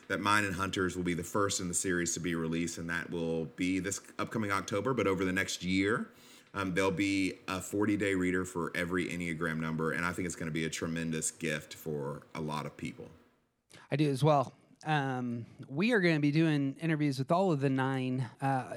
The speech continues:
Speaker 2: the nine authors of these books. We're gonna be calling this series Experts. And I'm super excited for these interviews because I think they're, they will be a standard bearer and reference, uh, for many of us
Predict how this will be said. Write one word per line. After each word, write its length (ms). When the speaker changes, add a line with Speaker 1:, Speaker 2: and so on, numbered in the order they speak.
Speaker 2:
the 100
nine 280
authors 360
of 120
these 240
books. 340
We're 80
gonna 200
be 200
calling 380
this 120
series 520
Experts. 600
And 120
I'm 140
super 320
excited 340
for 80
these 220
interviews 380
because 280
I 80
think 220
they're, 220
they 220
will 240
be 220
a 80
standard 500
bearer 360
and 120
reference, 720
uh, 300
for 140
many 300
of 100
us 280